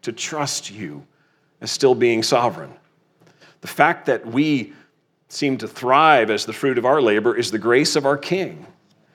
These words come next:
And so our response should be humble gratitude and good stewardship. That people should see Christ in how we earn,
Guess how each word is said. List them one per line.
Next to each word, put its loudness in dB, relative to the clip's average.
And -10
so 4
our 6
response 0
should -2
be -2
humble 2
gratitude 4
and -8
good 8
stewardship. 2
That 0
people 4
should 2
see 2
Christ 2
in -2
how 2
we 2
earn, 2